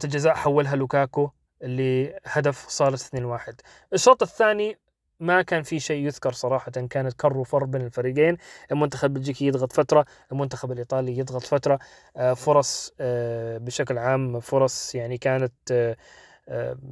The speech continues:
ثلاثة وخمسين هجمة للمنتخب الإيطالي، ستة وثلاثين هجمة ل-، ه-، للمنتخب البلجيكي.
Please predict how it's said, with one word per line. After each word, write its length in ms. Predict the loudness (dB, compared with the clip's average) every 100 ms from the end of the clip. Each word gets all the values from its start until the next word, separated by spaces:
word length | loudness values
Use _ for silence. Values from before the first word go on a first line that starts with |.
| -4
ثلاثة 280 | 0 2 0
وخمسين 380 | -4 -4 -4 -4
هجمة 280 | -4 -4 -4
للمنتخب 580 | -4 -8 -10 -10 -8
الإيطالي، 400 | -8 4 6 6
ستة 220 | 2 -6 -8
وثلاثين 400 | -6 -8 -6 -6
هجمة 300 | -6 -8 -10 -16 _ _ -10
ل-، 320 | -8 -4 -4 -2
ه-، 300 | -2 0 0
للمنتخب 500 | 0 -2 -4 -8 -10
البلجيكي. 720 | -6 -6 0 0 2 2